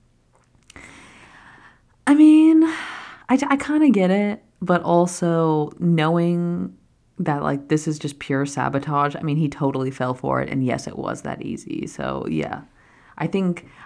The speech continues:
I think we would be in a better world, though, if sabotage was all done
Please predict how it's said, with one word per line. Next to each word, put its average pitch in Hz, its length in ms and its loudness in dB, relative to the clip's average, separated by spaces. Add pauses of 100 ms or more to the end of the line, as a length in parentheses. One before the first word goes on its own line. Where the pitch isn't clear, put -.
I 180 80 0
think 247 280 2
we 190 180 2
would 180 120 0
be 185 120 2
in 185 60 4
a 180 60 4
better 147 320 0
world, 131 420 -4
though, 62 460 -6
if 127 560 -8 (600)
sabotage 131 1160 -4 (600)
was 143 140 -4
all 123 260 -2
done 117 640 -6